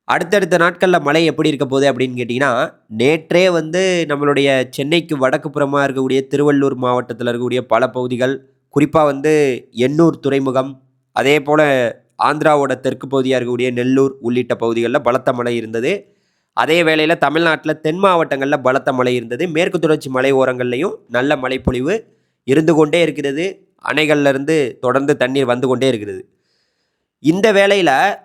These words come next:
குறிப்பா வந்து பாத்தீங்கன்னா, தமிழ்நாட்டுக்கு வந்து இந்த மாத இறுதியில ஒரு புயல் நெருக்கமாக,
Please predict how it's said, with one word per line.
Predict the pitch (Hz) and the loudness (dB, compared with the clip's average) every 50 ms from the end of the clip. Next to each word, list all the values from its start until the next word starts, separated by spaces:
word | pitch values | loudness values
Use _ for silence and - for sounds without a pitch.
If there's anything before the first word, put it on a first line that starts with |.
| _ _ - 180 | _ _ 2 2
குறிப்பா | 190 214 180 226 202 190 | 2 2 2 2 2 2
வந்து | 180 180 180 202 | 2 0 -4 -6
பாத்தீங்கன்னா, | 180 190 156 165 165 175 202 175 - | -6 -6 -6 -4 -4 -4 -4 -2 0
தமிழ்நாட்டுக்கு | 156 151 170 202 214 214 202 190 165 180 147 160 | -2 0 2 2 2 4 2 0 -2 -4 -4 -4
வந்து | 160 156 160 160 190 202 196 190 175 160 139 123 - - _ _ _ | -4 -4 -4 -4 -4 -2 -2 -2 0 0 -2 -2 -4 -10 _ _ _
இந்த | - 143 156 156 156 | -6 -4 0 0 2
மாத | 147 151 160 185 196 202 190 | 2 4 4 4 4 4 2
இறுதியில | 175 175 180 180 180 175 175 180 180 | 2 4 4 4 4 4 4 4 4
ஒரு | 175 170 156 151 135 - | 4 4 4 2 2 0
புயல் | - - 160 170 196 196 180 | 0 0 4 4 6 6 6
நெருக்கமாக, | 156 147 156 175 165 180 175 165 165 160 151 147 123 - - _ | 4 4 2 2 4 2 2 4 4 2 2 2 0 -2 -4 _